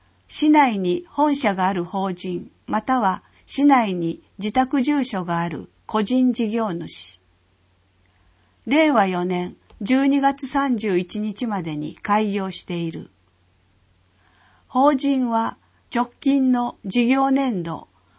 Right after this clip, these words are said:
個人は令和四年の事業収入が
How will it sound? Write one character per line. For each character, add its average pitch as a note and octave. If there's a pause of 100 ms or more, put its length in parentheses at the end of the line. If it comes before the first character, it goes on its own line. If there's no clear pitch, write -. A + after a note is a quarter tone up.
(160)
個 D4
人 A#3
は D#3+ (160)
令 C#4
和 G#3
四 G3
年 G3+
の F#3+ (440)
事 A3+
業 C4+
収 C#4
入 F3+
が E3